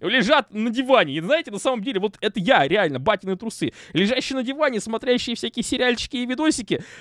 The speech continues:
Как, как батины трусы связаны с мероприятиями? У-, шансом научиться чему-то новому? Блядь.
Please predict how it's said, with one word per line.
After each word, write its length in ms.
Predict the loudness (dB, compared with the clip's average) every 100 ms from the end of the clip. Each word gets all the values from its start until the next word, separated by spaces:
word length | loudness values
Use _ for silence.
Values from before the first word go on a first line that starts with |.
| -20 _ _
Как, 200 | 2 4
как 300 | 8 6 6
батины 360 | 4 4 4 0
трусы 320 | 0 -2 -2
связаны 420 | 2 4 4 2
с 60 | 0
мероприятиями? 1080 | 2 4 4 2 4 4 4 2 2 2 -2 -12 -18 0
У-, 160 | 0 0 -2
шансом 520 | 2 4 4 2 2
научиться 340 | 0 -2 -6
чему-то 340 | -4 0 0 0
новому? 600 | 2 6 8 6 2 -2 _ _ _ -6
Блядь. 500 | 0 2 0 -4